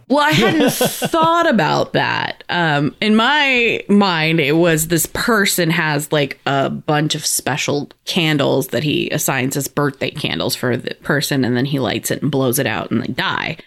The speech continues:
Speaker 1: But I like yours, where if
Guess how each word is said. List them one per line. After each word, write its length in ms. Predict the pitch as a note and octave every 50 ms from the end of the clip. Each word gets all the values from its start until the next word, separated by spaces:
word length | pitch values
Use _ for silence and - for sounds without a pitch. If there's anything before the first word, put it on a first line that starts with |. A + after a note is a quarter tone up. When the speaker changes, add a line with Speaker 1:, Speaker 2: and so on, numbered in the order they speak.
| _ _ _ _
Speaker 1:
But 100 | - E3
I 120 | E3+ E3 E3
like 240 | F3+ F#3+ F#3+ G3 -
yours, 1000 | F#3+ F#3+ G3 A#3+ D#4 F#4+ E4+ G3 D#3 C#3+ D3 D3 D3 D#3 F3+ A3+ A3+ - - F#3+
where 320 | F3 E3+ D#3+ D#3 D3+ D3+
if 460 | G2+ C#3 D#3+ D#3 C#3 - - - -